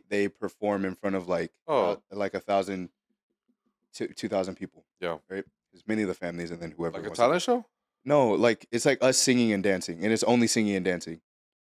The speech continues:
Speaker 1: Right? You, you know what I mean, no?
Speaker 2: I feel like it's a talent show.
Speaker 1: It's not a talent show, though.
Speaker 2: Way too extra. It's a talent show.
Speaker 1: It's not a fucking talent show. Okay, it's tr-, okay, think of, think about it as like a,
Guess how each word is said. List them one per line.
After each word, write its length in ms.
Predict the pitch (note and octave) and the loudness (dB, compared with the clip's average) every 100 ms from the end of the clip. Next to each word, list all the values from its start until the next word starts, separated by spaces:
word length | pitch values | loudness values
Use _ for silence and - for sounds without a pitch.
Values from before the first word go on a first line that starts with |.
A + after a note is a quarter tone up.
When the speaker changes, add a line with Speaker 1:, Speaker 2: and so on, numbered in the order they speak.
| _ _ _ _ _ _ _ | _ _ _ _ _ _ _
Speaker 1:
Right? 200 | F#2 G2 - _ _ _ _ _ _ _ _ _ _ | -8 -6 -8 _ _ _ _ _ _ _ _ _ _
You, 140 | G2+ - _ _ _ F2+ | -6 -6 _ _ _ _
you 60 | |
know 40 | F2+ | -8
what 80 | |
I 60 | F2+ | -6
mean, 140 | F#2 | -6
no? 40 | F#2+ | -8
Speaker 2:
I 40 | |
feel 160 | - G3 | -4 -4
like 100 | D3 | -2
it's 320 | G#2 F#2 - | -2 -2 -2
a 20 | |
talent 240 | C#3+ D3 G2 | -6 -6 -4
show. 260 | E2+ E2 - _ _ | -4 -4 -10 _ _
Speaker 1:
It's 140 | - D3+ | -6 2
not 120 | G3+ | 4
a 60 | F3 | 4
talent 320 | E3+ G#3+ F3+ | 2 2 4
show, 180 | - G#2+ | 2 2
though. 140 | F#2+ | 2
Speaker 2:
Way 60 | - | -2
too 200 | - A2 | -4 -4
extra. 360 | - - E2+ - _ | -4 -8 -10 -12 _
It's 140 | F#2 G#2 | -10 -6
a 20 | |
talent 300 | - G2+ E2 | 0 0 0
show. 180 | - - _ | -8 -10 _
Speaker 1:
It's 160 | C#3 D#3 | -4 2
not 180 | E3+ | 4
a 60 | F3+ | 4
fucking 280 | F#3 F3 D3+ | 4 2 0
talent 260 | D3+ C#3+ A2+ | 2 0 0
show. 160 | - - _ | -4 -6 _
Okay, 260 | D#3 G3 A#2+ | 4 6 4
it's 300 | D3 D3+ - C#3 | 4 2 0 -8
tr-, 120 | - - D#3+ | 0 2 4
okay, 280 | D3+ D#3+ B2 | 6 6 6
think 180 | F3 | 6
of, 160 | G3+ E3+ - | 4 2 2
think 140 | E3 | 2
about 180 | F3 E3+ | 4 6
it 80 | D3+ | 6
as 160 | C3 | 6
like 220 | B2+ A#2 A#2+ | 4 4 6
a, 260 | G#2 F#2+ | 6 4